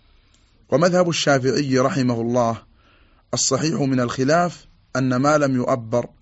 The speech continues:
تبع للمؤبر، فيبقى الجميع للبائع دفعا لضرر اختلاف الأيدي.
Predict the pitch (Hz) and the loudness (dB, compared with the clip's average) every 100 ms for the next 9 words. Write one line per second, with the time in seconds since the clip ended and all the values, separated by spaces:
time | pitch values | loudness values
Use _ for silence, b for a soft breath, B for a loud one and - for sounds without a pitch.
0 | - - 139 123 127 120 123 113 101 98 | -10 -6 -2 -2 -2 -2 -2 -2 -4 -8
1 | 71 - - b b b b b - 139 | -8 -12 -14 b b b b b -2 -2
2 | 135 120 120 113 123 127 120 110 107 123 | 0 -2 -2 -2 -2 -2 -4 -6 -2 0
3 | 127 120 - _ 143 151 120 127 127 - | 0 -2 -8 _ -4 -4 -2 -4 -4 -8
4 | - 117 110 131 120 120 - - 117 113 | -6 -4 0 0 0 -4 -6 -4 -4 -4
5 | 113 135 135 95 | -4 -2 -2 -4